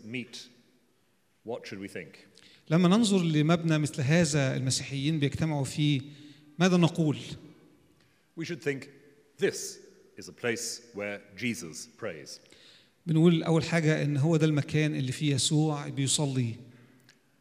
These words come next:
Speaker 1: And if we had a notice board outside the church, perhaps it ought to read, "Monday to Monday, activities,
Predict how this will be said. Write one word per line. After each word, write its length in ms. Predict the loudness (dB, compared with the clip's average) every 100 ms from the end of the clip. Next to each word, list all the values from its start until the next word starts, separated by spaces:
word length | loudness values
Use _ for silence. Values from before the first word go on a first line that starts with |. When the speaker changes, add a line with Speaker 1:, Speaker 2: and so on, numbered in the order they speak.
| _ -14
Speaker 1:
And 80 | -12
if 100 | -8
we 140 | -4
had 240 | -2 -2 -4
a 120 | -4
notice 380 | -2 -2 -4 -4
board 280 | -2 -2 -4
outside 480 | -6 -6 -6 -6 -6
the 80 | -10
church, 440 | -6 -6 -6 -10 -18 -20 -14
perhaps 520 | -8 -6 -6 -10 -12
it 140 | -12 -10
ought 180 | -10 -10
to 120 | -12
read, 440 | -10 -6 -6 -8 -12 -20 -20 _ _ _ _ _ _ _ _
"Monday 500 | -8 -4 -2 -2 -6 -14 -16
to 100 | -8
Monday, 540 | -6 -2 0 0 -2 -6 -20 -20 -20 _ _ _ _ _ _ _ _ -14
activities, 840 | -12 -8 -6 -4 -6 -6 -8